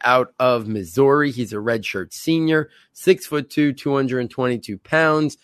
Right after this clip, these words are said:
thirty-one receptions, five hundred twenty-seven yards, and eight touchdowns. Obviously, Missouri last year, you know, took a step back after Drew Lock left.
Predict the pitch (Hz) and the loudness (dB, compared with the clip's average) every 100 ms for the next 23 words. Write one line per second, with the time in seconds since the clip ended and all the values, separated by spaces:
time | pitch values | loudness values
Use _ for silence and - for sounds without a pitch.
0 | _ _ _ 156 175 180 160 151 135 147 | _ _ _ 6 8 8 8 4 4 4
1 | 139 143 131 135 135 135 131 127 135 131 | 4 0 2 4 4 2 -2 -4 -2 -2
2 | 127 127 127 123 113 110 98 - 139 143 | 0 -2 0 0 0 -4 -8 0 2 2
3 | - 131 131 - 120 117 117 - 120 117 | 2 2 2 0 0 0 -2 -2 0 0
4 | - _ _ - 113 127 123 123 120 117 | -2 _ _ -6 2 6 6 4 4 2
5 | - 123 117 117 117 113 127 110 127 104 | 0 -2 2 4 2 0 -6 -6 -8 -12
6 | - - 131 - 127 123 123 113 117 - | -12 2 2 2 2 2 2 -2 -4 -4
7 | 107 110 104 98 135 131 - 123 123 117 | -8 -6 -6 0 2 2 2 2 4 0